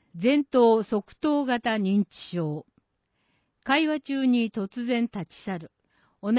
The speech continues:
じ行動を繰り返す。興奮しやすくなるなど、性格に変化が見られる症状があります。認知症かなと思ったら、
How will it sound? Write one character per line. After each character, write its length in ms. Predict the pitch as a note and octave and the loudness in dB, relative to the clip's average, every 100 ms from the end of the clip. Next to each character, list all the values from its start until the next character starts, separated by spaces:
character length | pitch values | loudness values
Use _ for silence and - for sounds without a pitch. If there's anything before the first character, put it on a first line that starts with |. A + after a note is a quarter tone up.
| C4 | 0
じ 120 | B3+ | -2
行 240 | - A#3 | -2 -2
動 240 | A3+ G#3 G3+ | 0 0 0
を 60 | |
繰 140 | F#3+ F#3+ | -4 -6
り 140 | G3+ | -6
返 260 | - F#3+ D3+ | -6 -8 -8
す。 260 | - D3+ - _ _ _ _ _ | -12 -20 -20 _ _ _ _ _
興 220 | - D4+ | -2 -2
奮 260 | C#4+ D4 C#4 | 0 0 0
し 160 | - | 0
や 180 | B3+ C4 | -4 -4
す 120 | - | -6
く 120 | - F#3 | -8 -6
な 160 | G3 | -4
る 140 | G3 F3+ | -4 -6
な 180 | F3+ | -6
ど、 240 | E3 D#3 - _ _ - | -8 -12 -14 _ _ -4
性 160 | C4+ D4+ | -2 -2
格 360 | D4 C#4 C4+ | -4 -4 0
に 320 | B3 B3 A3+ | 2 2 0
変 240 | F#3+ D4 C#4+ | 0 0 0
化 160 | A3 | 0
が 160 | F#3+ F#3 | -2 -2
見 140 | F#3 | -2
ら 160 | F#3+ G#3+ | -2 -2
れ 140 | A#3 | -2
る 120 | G#3 F#3+ | -4 -6
症 260 | G3+ G#3+ | -4 -4
状 260 | G#3 G#3+ F3 | -2 -4 -4
が 140 | D3 | -6
あ 100 | C#3+ | -8
り 160 | C#3 D3 | -8 -8
ま 160 | D3+ | -8
す。 60 | D#3+ _ _ _ _ _ _ _ _ _ _ _ _ _ _ _ _ - | -10 _ _ _ _ _ _ _ _ _ _ _ _ _ _ _ _ 0
認 220 | A3+ D#4+ | 4 4
知 80 | E4 - | 2 -2
症 220 | D4 D4 | -2 -2
か 160 | C4+ B3+ | -2 -2
な 200 | C4 C4+ _ - | -2 -4 _ -6
と 100 | F3 | -2
思 200 | F3 F#3+ | -2 -4
っ 40 | |
た 220 | - D#3 | -8 -10
ら、 120 | C#3+ | -10